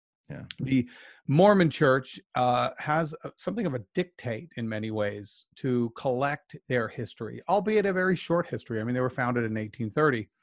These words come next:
Speaker 1: Mm.
Speaker 2: Uh, so they, they have a, a pretty rich, detailed history, and they're,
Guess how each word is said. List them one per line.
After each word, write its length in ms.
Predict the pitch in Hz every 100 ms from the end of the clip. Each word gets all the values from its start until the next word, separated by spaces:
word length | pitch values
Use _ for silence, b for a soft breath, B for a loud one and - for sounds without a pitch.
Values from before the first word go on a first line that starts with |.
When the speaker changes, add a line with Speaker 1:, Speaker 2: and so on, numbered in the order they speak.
| B
Speaker 1:
Mm. 240 | 90 82 82 B _
Speaker 2:
Uh, 260 | 127 127 -
so 220 | - 147
they, 160 | 143 151
they 200 | 147 143
have 340 | 113 151 175
a, 180 | 135 127 -
a 60 | -
pretty 360 | - - 214 190
rich, 480 | 120 135 143 - 135
detailed 560 | 123 143 135 131 113 98
history, 500 | 175 - 135 120 127
and 240 | 123 120 B B B -
they're, 320 | 139 127 131